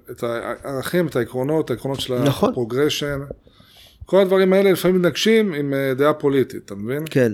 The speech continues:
Speaker 1: וזה גם חשוב להבין.
Speaker 2: כן.
Speaker 1: אה, בסוף זה הכל פוליטיקה גם. אני לא נכנס לפוליטיקה עכשיו של ישראל, אני אומר באופן כללי,
Speaker 2: נכון, באופן
Speaker 1: שמרנות
Speaker 2: כללי.
Speaker 1: נגד, אה,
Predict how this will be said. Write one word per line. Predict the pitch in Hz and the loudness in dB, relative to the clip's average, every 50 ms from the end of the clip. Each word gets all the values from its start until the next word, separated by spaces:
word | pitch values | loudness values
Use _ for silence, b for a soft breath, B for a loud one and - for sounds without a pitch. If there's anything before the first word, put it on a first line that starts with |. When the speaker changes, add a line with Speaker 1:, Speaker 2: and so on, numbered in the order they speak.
| 107 110 117 | -2 -6 -6
Speaker 1:
וזה | 113 120 131 | -4 -2 0
גם | 151 170 165 | 2 2 2
חשוב | 170 165 143 - 131 117 | 2 -2 -2 -2 -2 -2
להבין. | 113 110 104 101 104 101 101 - | -2 -4 -6 -6 -10 -14 -10 -8
Speaker 2:
כן. | - 131 127 b b b b b b b b b b _ _ - | -6 -6 -6 b b b b b b b b b b _ _ -20
Speaker 1:
אה, | 147 - 117 110 110 110 110 110 110 110 - 113 | -16 -12 -12 -10 -10 -10 -12 -12 -14 -14 -14 -10
בסוף | 117 - 156 143 | -4 -4 -2 0
זה | 135 143 | 0 0
הכל | - 160 151 151 | 0 0 0 0
פוליטיקה | 143 127 120 - - 107 - 107 | 0 0 0 0 -4 -8 -8 -10
גם. | 104 104 101 101 104 104 | -10 -10 -10 -12 -12 -12
אני | 117 139 | -8 -4
לא | 180 202 | -2 -2
נכנס | 190 - 175 - - | 0 0 0 -2 -2
לפוליטיקה | - - 139 131 123 123 - 113 | -2 0 0 0 0 0 -4 -6
עכשיו | 104 - 131 120 110 | -4 -4 -4 -4 -4
של | - - 113 | -4 -6 -6
ישראל, | 104 - - - 113 107 104 101 | -6 -6 -6 -6 -6 -6 -6 -6
אני | 101 104 | -6 -8
אומר | 117 139 143 131 | -6 -4 -4 -4
באופן | 123 131 127 - 135 | -4 -4 -4 -4 -6
כללי, | 117 - 117 113 127 147 | -6 -4 -4 -2 0 0
Speaker 2:
נכון, | - - 202 180 | 2 2 2 2
באופן | 131 120 127 135 | 4 4 4 4
Speaker 1:
שמרנות | 160 156 143 | 4 4 4
Speaker 2:
כללי. | 160 156 - | 4 2 2
Speaker 1:
נגד, | 135 120 113 110 113 | 2 2 0 0 0
אה, | 117 | 0